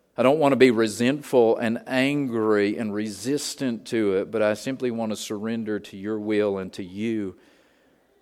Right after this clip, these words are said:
as a faithful creator. Father, I pray for the brokenhearted today. I pray that they had turned to you and that you would bind them up just as you came to do.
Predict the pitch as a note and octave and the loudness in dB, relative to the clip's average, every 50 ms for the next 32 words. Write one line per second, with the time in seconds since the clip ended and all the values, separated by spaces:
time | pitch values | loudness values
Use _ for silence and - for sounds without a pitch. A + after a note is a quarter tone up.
0 | _ _ _ _ _ _ - - _ _ _ _ _ G#2+ G2+ G2 G2 - - - | _ _ _ _ _ _ -20 -20 _ _ _ _ _ -4 -2 -2 -4 -6 0 2
1 | C#3 C3+ C3 A#2 - - - F#2+ F2 E2+ - - - - G2+ F2+ F2+ F2 F2+ F2 | 4 4 4 2 -2 -4 -4 -4 -4 -6 -8 -14 -14 -10 -8 -6 -6 -6 -6 -8
2 | E2+ - F#2+ F#2+ F#2+ G2 _ _ _ _ _ _ _ _ _ _ _ _ _ _ | -10 -10 -12 -14 -16 -18 _ _ _ _ _ _ _ _ _ _ _ _ _ _
3 | _ _ _ _ _ _ _ _ _ - A#2+ A#2 A2 A2 G#2 G2+ G2+ - B2 A2 | _ _ _ _ _ _ _ _ _ 6 6 8 8 8 6 4 4 4 6 6
4 | G#2+ G#2 - A2+ G2+ G2+ F2 F#2 G#2+ G#2+ G#2 - - G2 F#2+ - A2 G#2+ G#2 G2+ | 6 4 2 -2 -2 -2 0 2 4 4 4 2 0 -6 -6 -2 0 2 2 2
5 | F#2+ G2 G2 - - G#2+ F#2+ F#2 F#2+ F#2 F#2 F2+ F#2 F#2 F2+ F2+ - - A#2 G#2+ | 0 -2 -4 -6 -6 -6 -2 0 0 0 2 2 0 0 -2 -4 -2 0 2 2
6 | G#2+ G2+ G2 F#2+ - G#2+ G2+ G2 F#2+ - - A2+ G#2+ G#2+ G2+ - A2 G2+ G2 G2 | 2 2 0 -2 -2 -2 -2 -2 -4 -6 -8 -6 -6 -6 -6 -8 -10 -8 -6 -4
7 | G2 G2 F#2 F#2+ F#2+ - - A#2 G#2+ G2 F#2 F2 F2+ G2+ G2+ G#2 A2 A2+ A2+ A2 | -4 -4 -6 -6 -8 -8 -8 -6 -6 -4 -6 -4 -4 -4 -2 -2 -2 -2 -2 -4
8 | A2+ A2+ G#2+ A2+ - A2 G2 G#2 G#2 G2+ G2+ G2 G2 G2 F#2+ G2 B2 - - - | -6 -6 -6 -6 -8 -8 -8 -8 -8 -6 -6 -6 -8 -8 -10 -12 -14 -14 -10 -8
9 | F2+ E2+ F2 F2 - - - _ _ _ _ _ _ _ _ _ _ _ _ _ | -6 -4 -4 -6 -8 -12 -18 _ _ _ _ _ _ _ _ _ _ _ _ _
10 | _ _ - G2+ G2+ G#2+ - - A2 G2+ F2+ G2 F#2+ F2+ - - G2 F#2 F2+ F2 | _ _ -12 -10 -10 -10 -10 -10 -10 -10 -10 -12 -14 -14 -12 -10 -10 -10 -10 -12
11 | E2+ D#2+ D#2 D#2+ D#2 - - - F2 | -14 -14 -12 -12 -10 -10 -10 -12 -14